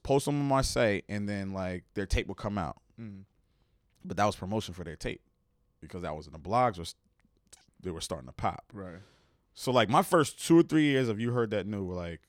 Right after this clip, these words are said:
Speaker 1: just, like, this nigga is just killing shit.
Speaker 2: Like, th-, this is the nigga to go to.
Speaker 1: Yeah, yeah,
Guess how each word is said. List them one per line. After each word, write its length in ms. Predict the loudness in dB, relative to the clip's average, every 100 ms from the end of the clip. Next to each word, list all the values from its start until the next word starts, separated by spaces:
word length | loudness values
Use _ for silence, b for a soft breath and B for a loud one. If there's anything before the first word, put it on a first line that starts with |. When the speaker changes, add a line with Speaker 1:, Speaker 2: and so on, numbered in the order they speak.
| _ _ _ _
Speaker 1:
just, 280 | -12 -12 -10
like, 180 | -12 -14 -8
this 200 | -6 -6
nigga 260 | -6 -8
is 140 | -10 -14
just 240 | -18 -20 _ _ _ _
killing 280 | -8 -8 -12
shit. 160 | -16 -16
Speaker 2:
Like, 200 | -14 -14
th-, 120 | -14
this 180 | -14 -14
is 100 | -12
the 100 | -10
nigga 160 | -8
to 120 | -10 -10
go 160 | -12
to. 180 | -12 -12 4
Speaker 1:
Yeah, 200 |
yeah, 0 | 10